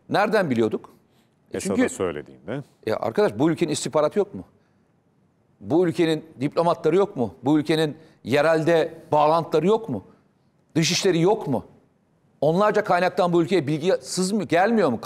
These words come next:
Speaker 1: akmıyor mu? Yani diyor ya Sayın, e, Hakan Fidan'ın söylediği çok, laf çok önemli. Süper güçlerin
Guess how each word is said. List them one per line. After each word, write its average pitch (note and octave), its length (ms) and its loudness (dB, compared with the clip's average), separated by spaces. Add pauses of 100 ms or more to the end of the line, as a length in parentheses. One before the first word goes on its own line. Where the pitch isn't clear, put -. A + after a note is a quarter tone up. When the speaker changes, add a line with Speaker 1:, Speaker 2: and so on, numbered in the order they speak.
Speaker 1:
akmıyor G3 440 0
mu? - 100 -10 (1600)
Yani F#2+ 180 -6
diyor C4 200 2
ya A3 80 2
Sayın, D3+ 340 0 (340)
e, A#2+ 320 4 (120)
Hakan D#3 380 0
Fidan'ın D#3+ 220 0
söylediği D3+ 300 0
çok, - 300 -4
laf B2 160 -2
çok G#3+ 160 -2
önemli. F#3 420 0 (720)
Süper B3+ 540 0
güçlerin E3+ 720 0